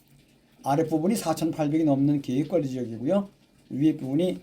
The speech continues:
농림 지역으로 되어 있습니다. 주변이 모두 맹지이기 때문에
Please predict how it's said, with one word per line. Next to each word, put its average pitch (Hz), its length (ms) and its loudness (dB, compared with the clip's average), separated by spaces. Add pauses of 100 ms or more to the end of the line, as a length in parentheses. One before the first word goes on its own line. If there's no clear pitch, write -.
(160)
농림 135 540 -2
지역으로 143 460 -2
되어 135 120 -2
있습니다. 135 380 0 (600)
주변이 170 360 4
모두 160 520 2 (220)
맹지이기 131 500 -2
때문에 123 560 -4